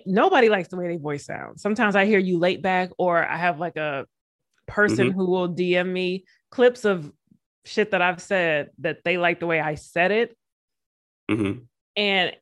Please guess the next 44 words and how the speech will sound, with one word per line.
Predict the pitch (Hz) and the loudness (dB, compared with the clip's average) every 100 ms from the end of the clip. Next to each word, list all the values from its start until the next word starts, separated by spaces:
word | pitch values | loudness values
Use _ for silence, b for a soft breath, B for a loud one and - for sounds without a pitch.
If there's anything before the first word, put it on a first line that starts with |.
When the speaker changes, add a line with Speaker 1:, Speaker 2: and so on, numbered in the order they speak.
| _ - | _ -2
Speaker 1:
I | 185 | 0
cringe, | 202 - 226 190 160 143 156 | 0 0 0 0 -2 -8 0
not | 214 208 | 0 2
only | 208 | 2
by | 190 180 | 2 0
that | 170 | 0
whole | 175 196 196 190 185 | 0 0 2 2 -2
situation, | 170 175 151 175 180 - 127 117 151 _ _ _ _ - | -6 -12 -6 -4 -4 -6 -12 -12 -16 _ _ _ _ 0
but | 190 | 4
Speaker 2:
<sighs> | 190 | 4
Speaker 1:
also | 185 - 175 170 160 160 _ _ _ _ | 4 2 2 4 2 0 _ _ _ _
the | 190 185 | -2 0
way | 180 196 | 4 2
my | 190 180 | 2 -4
voice | 156 170 156 | -4 -4 -6
sounds. | - 147 - - _ - - | -6 -6 -6 -16 _ -18 -10
And | 160 | -8
I'm | 170 | -4
like, | 165 165 151 - _ | -2 0 -2 -8 _
"My | 165 208 | -8 -8
God, | 165 156 175 139 | -8 -4 -2 -2
why | 156 | -4
do | |
people | 147 139 139 | -4 -6 -12
talk | 147 113 | -12 -14
to | - | -16
me?" | - - 135 _ _ _ _ _ _ | -20 -20 -20 _ _ _ _ _ _
But | - | 4
Speaker 2:
Because | - | 6
Speaker 1:
that's | 285 | 6
just | 139 185 | 4 0
Speaker 2:
that | |
Speaker 1:
me. | 170 117 120 _ _ _ _ | -2 -8 -18 _ _ _ _
Speaker 2:
Yeah. | - 117 - _ _ _ _ B B B B B _ | -6 -6 -12 _ _ _ _ B B B B B _
No, | 302 294 | 6 8
I | |
understand | 165 131 104 | 6 4 2
where | 78 | 2
you're | - | 0
coming | 82 69 | -2 -4
from, | 65 82 120 131 | -4 -8 -8 2
Speaker 1:
So | 247 | 2
I, | 202 262 | 6 4
Speaker 2:
but | 480 | 2